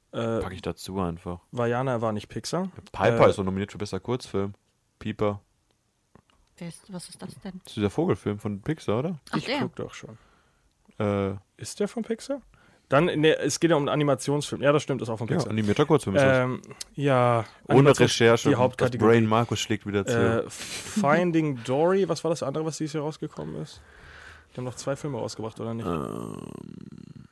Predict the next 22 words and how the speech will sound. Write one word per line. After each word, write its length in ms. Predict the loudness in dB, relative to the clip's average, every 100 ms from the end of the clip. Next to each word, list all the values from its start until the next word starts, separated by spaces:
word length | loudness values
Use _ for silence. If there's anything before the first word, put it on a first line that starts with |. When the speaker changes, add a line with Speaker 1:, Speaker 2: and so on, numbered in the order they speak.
| _ _ _ _ _ _ _
Speaker 1:
Ist 100 | -6
egal, 260 | -4 -6
auf 120 | -6 -2
jeden 120 | -2
Fall. 60 |
Speaker 2:
Finding 200 | -2 -6 -4
Dory? 560 | -4 -2 -4 -4 -6 -10 _
Speaker 1:
Also 180 | -4 0
Finding 320 | 2 2 4
Dory 320 | 4 6 4 0 0
war 140 | 2
irgendwie 220 | 2 0
eine 100 | 2
Überraschung, 340 | 2 0 -2 -2
dass 140 | -2
es 160 | -2 -2
nicht 240 | -4 -2
in 80 | -4
die 80 | -2
Animationsfilmkategorie 1040 | -2 -4 -4 -6 -4 -6 -4 -6 -6 -6
geschafft 440 | -6 -10 -16 -16
hat. 160 | -16 -18